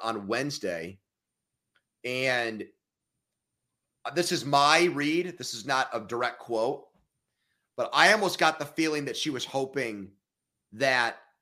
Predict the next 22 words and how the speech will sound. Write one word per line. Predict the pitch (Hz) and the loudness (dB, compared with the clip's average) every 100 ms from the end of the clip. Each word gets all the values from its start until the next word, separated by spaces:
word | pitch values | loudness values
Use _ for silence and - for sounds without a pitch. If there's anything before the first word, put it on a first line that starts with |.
| _ | _
they | 104 147 | -4 -2
did | 131 131 | -2 -2
not | 135 139 127 | 2 2 2
make | 135 131 107 | -4 -4 -4
Watson | 113 123 123 131 113 | 0 0 -2 -6 -8
available | 101 117 110 110 104 | -2 0 0 -2 -6
to | 95 | -6
her | 104 101 90 - - | -4 -4 -6 -12 -16
before | 98 113 104 | -10 -6 -6
the | 95 | -6
game | 95 85 73 _ _ _ _ _ _ _ _ _ _ _ _ - | -10 -12 -18 _ _ _ _ _ _ _ _ _ _ _ _ -4
because | 156 180 151 139 131 110 - - _ | 0 4 4 4 0 -4 -8 -10 _
there | 139 | -2
might | 151 151 | 2 2
be | 151 | 0
restrictions | 127 113 170 170 175 165 | -4 -4 -4 -4 -4 -6
put | - 156 | -2 2
on | 147 143 | 2 2
it | |
by | 139 131 | 2 0
the | 113 | 0
Browns | 113 123 120 120 113 98 - | -2 -2 0 -2 -6 -8 -8